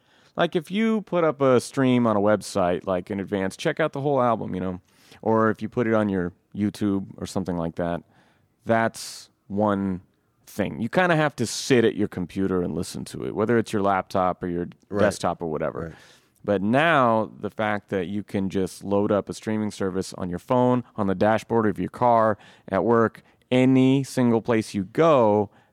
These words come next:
Speaker 1: never having paid for it, it's kind of irresistible to some people.
Speaker 2: It is. I mean, why wouldn't somebody,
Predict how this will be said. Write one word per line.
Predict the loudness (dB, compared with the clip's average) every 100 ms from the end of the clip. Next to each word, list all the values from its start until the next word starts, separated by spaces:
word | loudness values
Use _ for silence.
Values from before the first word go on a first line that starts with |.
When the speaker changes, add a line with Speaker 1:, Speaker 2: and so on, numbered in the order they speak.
| _
Speaker 1:
never | -2 2 2 2
having | 0 -2 -4
paid | -2 -2 -2 -2
for | 0 2
it, | 2 0 _ _ _ _ _ _ _ _ _ _ _ _ -4
it's | -4 0
kind | 2 4
of |
irresistible | 4 4 4 0 0 0 0
to |
some | -2 -4
people. | -4 -8 -14 _ -20 -20 -20 _ -2
Speaker 2:
It | 0
is. | 2 0 -2
I | -2
mean, | -2 -2 -2
why | -2 0
wouldn't | 0 -2 -4
somebody, | -6 -2 -2 -2